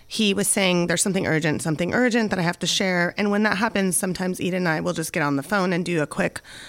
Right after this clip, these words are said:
channeling to get the message we're supposed to receive. And she didn't have time.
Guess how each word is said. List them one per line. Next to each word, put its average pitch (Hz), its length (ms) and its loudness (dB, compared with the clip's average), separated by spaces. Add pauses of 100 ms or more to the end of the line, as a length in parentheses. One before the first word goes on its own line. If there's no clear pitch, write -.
(140)
channeling 240 520 4
to 208 120 -2
get 170 180 2
the - 60 0
message 170 400 0
we're 170 140 2
supposed 147 400 0
to 143 80 -2
receive. 175 500 2 (460)
And 190 100 6
she 214 160 4
didn't 196 220 4
have 170 200 0
time. 202 580 2